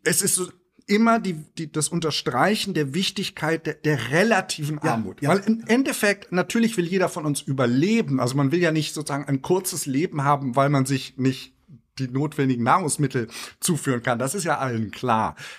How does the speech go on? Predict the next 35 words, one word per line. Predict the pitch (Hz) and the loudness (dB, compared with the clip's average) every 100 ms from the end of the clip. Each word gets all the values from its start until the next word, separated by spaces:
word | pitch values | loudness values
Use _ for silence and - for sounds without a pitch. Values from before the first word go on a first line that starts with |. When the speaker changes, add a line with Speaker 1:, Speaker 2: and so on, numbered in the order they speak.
| - | -4
Speaker 1:
Aber | - 147 | 2 4
wir | 147 | 4
leben | 147 175 196 185 | 4 4 2 2
ja | 151 | 0
zusammen. | - 135 131 165 143 | 0 0 0 2 0
Keiner | 143 156 156 | -2 -2 -4
von | 131 | -6
uns | 151 151 | -6 -4
lebt, | 139 151 - 120 | -4 -6 -6 0
die, | 131 - - | 0 2 0
<laughs> | - | 0
fast | - 110 131 - | -6 -4 -2 0
alle | 160 | 2
leben | 135 135 131 | 4 2 2
ja | 135 | 4
irgendwie | 151 160 - 135 | 4 2 0 -2
in | 131 | -2
einem | 117 | -4
gesellschaftlichen | 113 127 160 151 127 180 - 113 | -2 2 2 0 -6 -8 -8 -6
Kontext. | 131 123 95 - - - - 139 | -4 -6 -10 -14 -16 -16 -6 0
Und | 139 | 2
da | |
ist | 151 175 | 2 -2
es | - | -2
ja | 127 | 0
wichtig, | 175 - 175 | -2 -2 -4
dass | 156 147 | -4 -4
man | 160 | -4
irgendwie | 156 151 139 - - | -2 -2 -2 -8 -12
sie, | - 151 | -6 -4
zumindest | - 156 160 | -2 -2 -2
mal | 156 | -2
die | 139 | -2
Frage | - 165 185 220 151 | -2 2 4 2 0
stellt, | - - 135 107 - - | -2 0 0 0 -6 -14